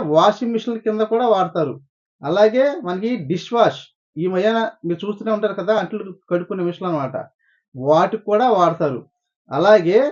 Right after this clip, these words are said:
ఈశాన్య మూల మనకి వాష్ ఏరియా ఉంటది. So, అక్కడ కూడా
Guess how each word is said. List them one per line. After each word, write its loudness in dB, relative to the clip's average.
ఈశాన్య 0
మూల 2
మనకి -4
వాష్ 4
ఏరియా 4
ఉంటది. -4
So, -4
అక్కడ 0
కూడా 0